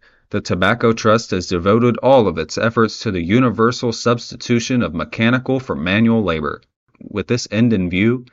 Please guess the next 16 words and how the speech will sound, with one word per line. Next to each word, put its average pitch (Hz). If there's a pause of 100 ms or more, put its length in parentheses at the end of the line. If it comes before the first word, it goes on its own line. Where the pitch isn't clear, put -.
(360)
it 117
has 92
bought 107
up 113
all 127
patents 110
that -
have 87
anything 107
to 90
do 98
with 120
the 92
manufacture 101
of -
tobacco, 101